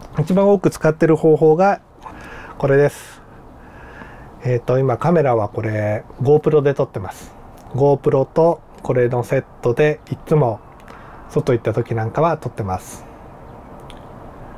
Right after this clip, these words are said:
これはレコーダーで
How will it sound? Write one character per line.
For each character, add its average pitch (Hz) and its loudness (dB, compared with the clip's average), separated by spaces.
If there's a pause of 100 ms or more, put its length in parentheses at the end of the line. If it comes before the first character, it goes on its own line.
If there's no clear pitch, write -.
(320)
こ 160 0
れ 165 6
は 160 4
レ 151 4
コ 165 4
ー 160 4
ダ 151 0
ー 143 -8
で 139 0